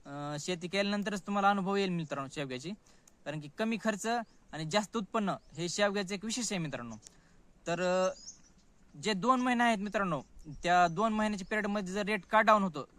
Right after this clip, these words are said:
तर त्याचं असं कारण आहे की मार्च, पंधरा मार्च नंतर ते पंधरा मे पर्यंत, अं, शेवग्याचा जो मित्रांनो, अं,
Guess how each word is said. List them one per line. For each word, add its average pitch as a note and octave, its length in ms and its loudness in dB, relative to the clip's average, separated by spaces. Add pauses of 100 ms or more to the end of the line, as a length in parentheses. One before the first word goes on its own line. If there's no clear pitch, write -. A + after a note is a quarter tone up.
(120)
तर E3+ 220 -2
त्याचं F#3 260 0
असं G3+ 180 2
कारण A3+ 280 4
आहे G#3+ 100 0
की F#3 180 -4 (400)
मार्च, F#3+ 420 2
पंधरा G#3+ 420 2
मार्च G#3+ 280 4
नंतर G3+ 320 -2 (180)
ते E3+ 60 -4
पंधरा G3 340 0
मे G#3 120 0
पर्यंत, F3+ 380 0
अं, D3+ 880 -6
शेवग्याचा G3 460 -2
जो A3 500 0
मित्रांनो, G3+ 500 0
अं, D#3+ 380 0